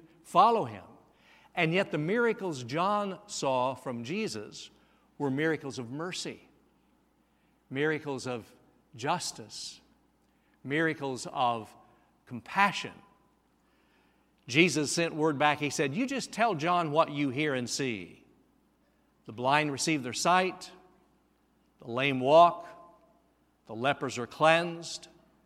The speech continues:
the deaf suddenly hear, the dead are raised up, and the poor, the disenfranchised have good news brought to them."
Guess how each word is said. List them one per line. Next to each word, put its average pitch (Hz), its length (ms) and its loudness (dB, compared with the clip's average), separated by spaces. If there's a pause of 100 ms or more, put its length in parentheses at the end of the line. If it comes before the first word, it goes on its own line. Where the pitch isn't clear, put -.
(360)
the 123 100 -8
deaf 139 320 2
suddenly 131 460 -2
hear, 165 520 -4 (640)
the 127 80 -8
dead 160 460 10
are 127 120 4
raised 117 380 -2
up, 147 240 0
and 147 180 -2
the 151 80 -4
poor, 143 600 -8 (960)
the 131 80 -8
disenfranchised 143 1080 -4
have 113 260 -10
good 156 180 -6
news 139 340 -6
brought 120 380 -4
to 117 100 -12
them." 92 360 -16